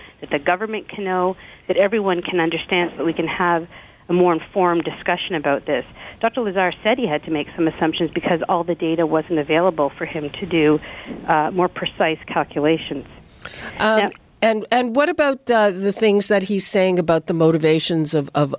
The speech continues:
Speaker 2: of lawyers in this?
Speaker 1: Well, that was a really interesting stat about lawyers' fees because, uh, the insurance companies don't have access to the private contracts that take place between insurance, insured people or injured people and their lawyers. So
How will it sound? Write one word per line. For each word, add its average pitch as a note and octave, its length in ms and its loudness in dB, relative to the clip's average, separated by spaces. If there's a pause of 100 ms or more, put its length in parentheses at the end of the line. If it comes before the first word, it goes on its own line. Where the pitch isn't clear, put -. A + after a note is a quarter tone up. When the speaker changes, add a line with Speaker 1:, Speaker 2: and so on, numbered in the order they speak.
Speaker 2:
of D#3 220 0
lawyers C#3+ 500 4
in C3 140 -4
this? - 420 -4 (460)
Speaker 1:
Well, G#3 340 4
that A#3+ 220 0
was C#4+ 200 -2
a A#3+ 80 2
really A3 280 4
interesting G#3 540 -2 (100)
stat F#3 360 2
about F3 480 0
lawyers' F#3 380 4 (160)
fees G3+ 320 2
because, E3 440 0 (280)
uh, F3 360 2 (260)
the C4 60 2
insurance E4 300 0
companies F3+ 580 0
don't F#3 180 0
have F#3 240 -2
access E3+ 600 0 (220)
to D#3+ 360 2 (320)
the - 60 -8
private G3+ 440 0
contracts F#3+ 580 -2
that D#3 100 -8
take D#3+ 180 -2
place E3 260 0
between D#3+ 380 2
insurance, E3 540 2 (120)
insured F#3+ 360 2
people F3 300 -2
or D3+ 140 0
injured F3 340 2
people F3 300 0
and D#3+ 140 2
their C#3 120 0
lawyers. D3 420 0 (100)
So F3 200 2